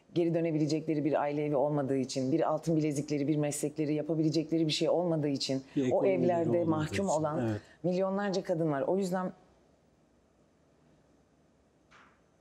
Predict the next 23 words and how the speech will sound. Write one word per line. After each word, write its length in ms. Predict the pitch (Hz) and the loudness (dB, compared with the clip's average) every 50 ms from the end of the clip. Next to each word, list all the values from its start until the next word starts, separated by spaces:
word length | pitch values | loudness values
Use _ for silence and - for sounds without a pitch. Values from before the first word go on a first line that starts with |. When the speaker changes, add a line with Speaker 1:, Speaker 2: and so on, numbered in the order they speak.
| _ _ _ _ _ - | _ _ _ _ _ -2
Speaker 1:
çok 220 | - 262 233 269 | -2 -2 0 2
güvendiğim 500 | 202 202 196 185 180 180 175 185 190 190 | 0 0 0 0 0 0 2 2 2 2
bir 180 | 185 190 180 160 | 2 2 2 2
dostum 420 | 170 165 160 - - 185 180 165 | 0 0 0 -4 -2 0 0 2
var 140 | 156 151 143 | 2 2 0
mı 180 | 135 131 127 110 | 0 0 0 0
benim? 200 | 113 107 110 - - _ _ - | 0 -2 -4 -6 -12 _ _ -8
Çok 220 | - 220 202 - | -6 -6 -4 -4
isterim. 360 | 160 - - - 143 123 135 139 | -4 -6 -4 -4 -2 -2 -2 -2
Çok 240 | - 220 214 202 | -2 -4 -4 -2
güvendiğim 420 | 208 180 165 160 156 151 156 160 165 | -2 0 0 0 0 0 2 2 0
bir 100 | 180 160 | 0 0
dostum 400 | 175 165 156 - - 165 165 170 | 0 0 -2 -4 -4 -2 -2 0
varsa 120 | 175 143 147 147 151 | 0 0 2 2 2
Speaker 2:
Olmadığı 280 | 151 143 139 151 143 | 2 2 2 2 2
anlaşılıyor. 600 | 135 127 127 123 123 120 - - 107 104 107 104 - | 2 2 2 0 0 0 -2 -4 -2 -2 -2 -2 -2
Speaker 1:
Anlaşılıyor, 640 | 156 170 165 165 160 147 - - 151 151 135 131 | -4 -2 -2 -2 -2 -2 -2 -2 0 0 0 0
değil 100 | 135 151 | 0 0
mi? 60 | 160 139 | 0 0
Çok 140 | - 165 | 0 0
Speaker 2:
Yalnızsın. 180 | 151 107 165 156 | 0 0 0 0
Speaker 1:
güvendiğim 300 | 151 151 147 151 151 151 | 0 0 -2 0 0 0
bir 80 | 147 | 0